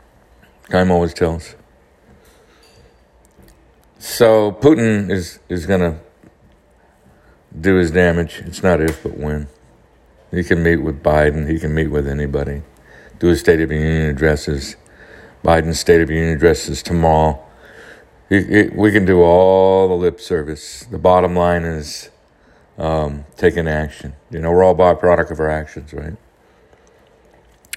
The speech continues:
We're all a byproduct of our actions. Not what we speak, but what we do, right?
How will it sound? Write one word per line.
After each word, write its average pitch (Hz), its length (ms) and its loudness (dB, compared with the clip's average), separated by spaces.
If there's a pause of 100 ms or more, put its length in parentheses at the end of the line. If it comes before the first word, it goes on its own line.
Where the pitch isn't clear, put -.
We're 82 120 0
all 92 180 4
a 98 40 2
byproduct 90 500 0
of 78 80 -8
our 80 100 -2
actions. 76 580 -12 (1500)
Not - 220 -12
what 90 180 0
we 104 140 0
speak, - 600 -2 (160)
but 98 100 -6
what 90 320 0
we 92 140 -2
do, 73 560 -6 (840)
right? 139 240 -4